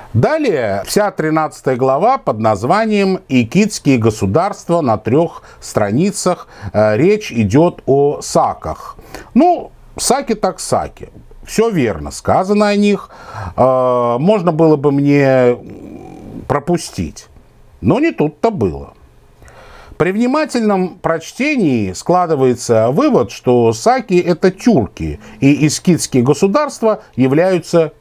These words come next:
тюркскими. Снова не так. В науке хорошо известно, что саки — это собирательное название группы ираноязычных кочевых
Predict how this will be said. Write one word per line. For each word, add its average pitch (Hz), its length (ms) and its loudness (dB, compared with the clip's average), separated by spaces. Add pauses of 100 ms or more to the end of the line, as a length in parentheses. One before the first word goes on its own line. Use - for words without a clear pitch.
тюркскими. - 720 -2 (520)
Снова 220 380 2
не 101 160 2
так. - 380 -6 (500)
В - 20 -8
науке 254 400 2
хорошо 226 520 -2
известно, 190 520 -2
что 85 300 -4
саки — 226 460 -2 (120)
это 147 220 0
собирательное 214 920 0
название 160 800 2 (340)
группы 165 500 0
ираноязычных 127 1200 -2
кочевых 110 760 0